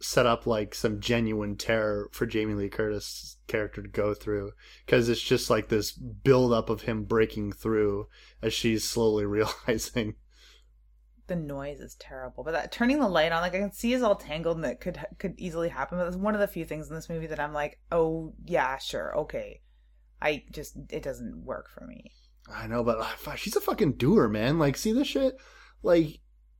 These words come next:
Speaker 1: it has nothing to do with the fact that, you know, she was not sleeping around, that she was spared. She's spared in this movie because she has the presence of mind to grab a wire hanger,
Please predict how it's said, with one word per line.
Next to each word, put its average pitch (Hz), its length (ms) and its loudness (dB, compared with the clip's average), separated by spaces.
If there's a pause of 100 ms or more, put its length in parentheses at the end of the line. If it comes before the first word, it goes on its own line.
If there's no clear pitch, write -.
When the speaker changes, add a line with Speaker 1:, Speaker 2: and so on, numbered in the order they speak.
(260)
Speaker 1:
it 185 80 0
has 233 180 8
nothing 294 240 8
to 214 60 8
do 180 120 8
with 175 120 10
the 165 80 4
fact 131 300 4
that, 120 280 6 (580)
you 131 160 2
know, 117 200 4
she 139 180 2
was 127 240 4
not 120 540 0
sleeping 123 440 2
around, 110 800 2 (140)
that 113 380 2
she - 160 2
was 107 180 0
spared. 107 460 2
She's 320 260 6
spared 240 320 6
in 190 60 6
this 170 180 4
movie 139 460 4 (260)
because 139 260 6
she 180 120 6
has 180 160 6
the - 80 6
presence 147 400 6
of 123 100 0
mind 127 380 2
to 120 80 2
grab 120 400 4
a 120 40 8
wire 113 440 4
hanger, 110 560 -2